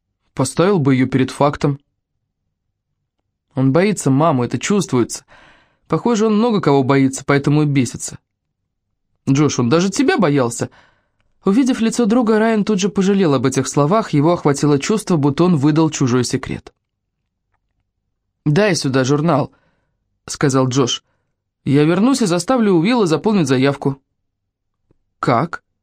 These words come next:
нервно поинтересовался Райан. «Че боишься? Все будет нормально. Вы с Чилли ждите меня на остановке Маркет Кросс».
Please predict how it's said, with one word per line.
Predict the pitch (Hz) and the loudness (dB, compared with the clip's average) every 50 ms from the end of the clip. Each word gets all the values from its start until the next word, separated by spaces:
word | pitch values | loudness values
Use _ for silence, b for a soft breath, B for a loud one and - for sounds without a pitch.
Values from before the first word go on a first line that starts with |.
| _ _ _ - | _ _ _ 0
нервно | 170 175 165 147 139 131 143 135 | 2 2 2 2 2 0 0 0
поинтересовался | - 151 139 131 - 139 143 143 156 143 139 139 139 - 147 | 0 0 0 0 0 -2 -2 0 0 0 0 0 0 0 0
Райан. | 147 143 139 139 135 - _ _ _ _ _ _ _ _ _ _ _ _ - | 0 2 0 0 -2 -6 _ _ _ _ _ _ _ _ _ _ _ _ -14
«Че | - - - 180 151 | -8 -4 -2 0 0
боишься? | 135 151 165 190 185 - - - - - B B B B B B B B B B B B | 2 2 2 2 2 0 -2 -6 -8 -10 B B B B B B B B B B B B
Все | - - 143 | -4 -2 0
будет | 139 151 143 - | 2 2 2 2
нормально. | 160 160 170 180 175 156 131 117 - - _ _ _ _ _ - | 2 2 2 2 2 0 0 -2 -4 -8 _ _ _ _ _ -2
Вы | - 185 262 311 269 | 0 0 2 2 0
с | - | -2
Чилли | - - 269 254 226 214 190 | -2 0 0 2 2 2 2
ждите | 170 165 190 254 - - | 2 0 0 -2 0 0
меня | 156 151 147 139 | 0 2 2 2
на | 143 147 | 0 0
остановке | 143 - 220 240 247 220 - - - 151 143 135 127 120 | -2 -2 0 0 0 -2 -2 -2 0 0 2 2 0 0
Маркет | 123 143 151 139 135 - 135 - | 0 0 0 0 0 -4 -6 -4
Кросс». | - - 143 110 - - - - | -2 -2 -2 -2 -2 -4 -10 -16